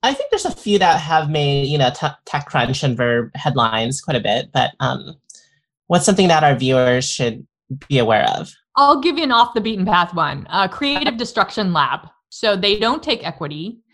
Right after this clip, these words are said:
Speaker 2: They are a deep tech accelerator of sorts. It is about a nine-month program.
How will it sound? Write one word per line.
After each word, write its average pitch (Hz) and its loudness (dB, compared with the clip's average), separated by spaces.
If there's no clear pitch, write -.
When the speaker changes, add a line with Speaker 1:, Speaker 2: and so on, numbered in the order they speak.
Speaker 2:
They 214 2
are 202 4
a 185 2
deep 208 -4
tech 185 -4
accelerator 180 -2
of 156 -12
sorts. 156 -8
It 196 -4
is 185 0
about 175 2
a 160 -4
nine-month 180 0
program. 160 -4